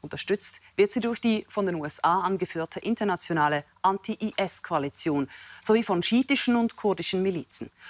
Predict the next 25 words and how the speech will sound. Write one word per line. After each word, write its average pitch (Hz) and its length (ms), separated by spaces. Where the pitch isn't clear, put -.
Und 226 140
auch 247 140
die 294 100
Türkei 214 520
mischt 196 220
mit 202 280
im 196 100
Krieg - 460
gegen 156 240
den 147 240
I - 100
S, - 400
was - 240
zeigt, - 440
es - 140
geht 269 200
bei 240 120
der 220 100
Schlacht 208 380
um 226 240
die 208 180
irakische 190 440
Stadt - 340
Mossul 185 460
mehr 196 420